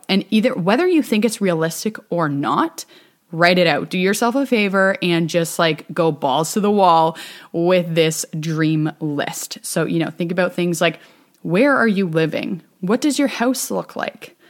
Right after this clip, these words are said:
Who are you living with? Do you have a family?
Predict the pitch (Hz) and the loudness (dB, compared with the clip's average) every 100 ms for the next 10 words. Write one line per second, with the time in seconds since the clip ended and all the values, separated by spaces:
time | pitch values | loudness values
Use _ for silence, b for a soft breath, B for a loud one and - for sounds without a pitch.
0 | b b b 247 277 285 233 226 190 190 | b b b 2 4 4 2 0 -2 0
1 | 180 147 147 180 233 170 - 180 - 185 | 0 0 0 -2 -4 -10 -16 -14 -4 -2
2 | 160 156 160 - 147 170 202 262 294 | 0 0 -2 -6 -6 -2 0 0 -2